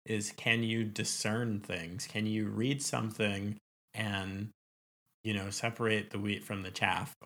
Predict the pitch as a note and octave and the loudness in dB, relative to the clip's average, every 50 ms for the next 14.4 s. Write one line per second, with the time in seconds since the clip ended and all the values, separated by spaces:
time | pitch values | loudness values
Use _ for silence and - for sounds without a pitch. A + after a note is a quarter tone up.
0 | - - G2+ G2+ F#2+ F#2+ F#2+ F#2+ F#2+ F#2 - - - G2+ G2 F#2+ G2 G2 G2 G2+ | -8 -4 -2 -2 0 0 0 -2 -2 -4 -6 -6 -6 -4 -4 -2 -2 -2 -2 -2
1 | F#2+ F#2+ F#2+ G2+ G#2 G2 G2+ A2 A2+ A2 G#2+ G#2 G2 G2+ G#2 - - - - - | -2 -2 -2 0 0 0 0 0 0 0 0 0 0 0 -2 -2 -2 -2 -4 -6
2 | - - _ - G2+ G2 G2 F#2+ F#2 F#2 G2 A2 - - A#2+ A2+ - - A2+ A2 | -8 -12 _ -8 -6 -4 -4 -4 -4 -6 -8 -6 -2 0 0 0 0 0 0 0
3 | G#2+ G2+ G#2 G#2 G#2 - A2+ G#2+ - D#3 E3+ E3 - A#2 G2+ F#2+ F#2+ - F2+ F2 | 0 0 -2 -4 -2 -2 -2 0 2 2 2 2 2 0 0 0 -2 -4 -4 -4
4 | F2 - - - _ _ _ _ _ _ _ _ - A#2 G#2+ G#2 A2+ G#2+ A2+ C#3 | -4 -6 -8 -10 _ _ _ _ _ _ _ _ 0 0 0 2 0 2 4 4
5 | F#3+ G3+ F3 F3 C3+ A2+ A2 G2+ G2 G2 G2+ G2+ G2 - G#2 G2 F2+ G2 G#2+ G2+ | 4 6 6 4 4 6 4 4 2 2 0 -2 -2 -2 -4 -4 -2 -2 -2 -2
6 | - - - G2 F#2+ F2+ F#2+ F#2 F2+ F#2 F2 - - _ _ _ _ _ _ _ | -2 -2 -4 -4 -4 -2 -4 -4 -4 -4 -6 -8 -12 _ _ _ _ _ _ _
7 | _ - - _ - G#2+ G#2+ G2+ G2 G2 G2 G2+ - - - _ _ - A2+ G#2+ | _ -20 -20 _ -4 0 0 0 0 0 -2 -2 -4 -6 -8 _ _ -6 -2 0
8 | A#2 A2 G#2+ A#2 A2 G#2+ G#2+ G#2 A2 - - _ - - - _ _ - A2+ A2+ | 0 0 0 0 2 2 0 0 -4 -10 -18 _ -20 -20 -20 _ _ -6 -2 -2
9 | G#2+ A2 - A2 G#2+ G2+ - G#2 G#2 G#2 G#2 G#2+ G#2+ A2+ A#2+ A#2+ A2 - - G2+ | -2 0 0 0 -2 0 -2 -2 -2 0 0 0 0 2 2 0 0 0 -2 -2
10 | F#2 - - - - F#2 E2 D#2+ F2+ G#2 - - - F#2+ G2 - - - - - | -2 -2 -2 -2 -4 -4 -4 -4 -6 -8 -6 -4 -4 -4 -4 -4 -6 -8 -6 -4
11 | A2 G#2+ G#2+ A2 A2 G#2+ - - A#2+ A2+ A#2 A2 A2 A2+ A2+ A2+ A2 G#2+ G#2 G#2 | -2 -2 0 0 -2 -2 0 0 0 0 0 0 2 2 2 4 2 0 0 -4
12 | - - A2+ A2 A2 G#2+ G#2 - A2 G2+ G#2 G#2 G#2 G2+ G#2 G#2 G2+ G2+ G#2 G2+ | -2 -2 0 2 2 0 2 2 2 2 2 0 -2 -2 -4 -4 -4 -2 -2 -2
13 | G2 G2 G#2 - C#3+ D#3+ D#3 C#3+ A#2+ - - G#2+ G#2 G#2 G#2 G#2 G#2 G#2+ A2+ A2+ | -2 -4 -2 0 2 2 2 2 0 2 2 2 2 2 -2 -2 -2 0 0 0
14 | A2+ A2 - - G2+ F2 G#2 - | 0 0 -2 -4 -4 -4 -6 -8